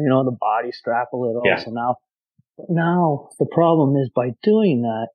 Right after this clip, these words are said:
Speaker 1: it's not good because if something, you could fall out of your harness or you could seriously, like, <laughs> you know,
Speaker 2: Yeah.
Speaker 1: hurt yourself, man or woman,
Speaker 2: That's
Speaker 1: man.
Speaker 2: right.
Speaker 1: Like, you're gonna, like, really hurt yourself 'cause now it's loose. There's a point, there's a reason it's gotta be snug to your body,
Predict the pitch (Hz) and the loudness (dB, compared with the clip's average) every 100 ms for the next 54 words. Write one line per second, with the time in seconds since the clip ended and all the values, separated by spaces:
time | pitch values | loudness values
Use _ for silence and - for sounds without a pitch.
0 | _ _ _ - - 220 202 190 143 190 | _ _ _ -20 -4 -2 2 2 2 2
1 | 226 208 143 - 156 147 - - _ _ | 4 2 0 0 2 2 -2 -16 _ _
2 | _ _ _ 165 - 196 190 - 190 175 | _ _ _ -8 -2 -4 -4 -10 -8 -6
3 | - 202 - 160 220 226 117 101 95 123 | -2 -4 -2 -2 0 0 0 -2 -6 -6
4 | 104 98 - - 147 139 139 - 175 143 | -6 -12 -16 0 2 4 4 2 0 2
5 | 147 - - 180 185 - 170 147 147 - | 2 2 2 2 2 2 2 4 0 -2
6 | 220 139 - 185 - _ _ _ _ - | -2 0 -2 -2 -6 _ _ _ _ 0
7 | 104 95 170 269 180 143 131 117 - 117 | 2 4 2 0 -4 -6 -10 -10 -14 -10
8 | 135 170 185 185 156 202 185 104 - 95 | -6 -2 -2 0 0 0 -2 -8 -8 -2
9 | - 107 123 - _ _ _ _ _ _ | 2 2 2 -6 _ _ _ _ _ _
10 | - 139 190 151 139 131 - 113 123 123 | -4 0 2 4 4 2 0 2 4 4
11 | 131 123 185 208 - 143 131 135 143 147 | 4 4 2 0 -2 -4 -2 -2 0 -2
12 | 135 208 185 - 143 123 131 - - 226 | -2 0 -2 -2 -4 -2 -6 -6 -4 -2
13 | 226 - 131 127 120 127 196 233 180 135 | -4 -2 0 2 2 4 4 4 2 -2
14 | 120 - 127 110 110 - 113 - 110 107 | -4 -6 -6 -8 -10 -4 -2 0 0 0
15 | 104 101 | 0 -2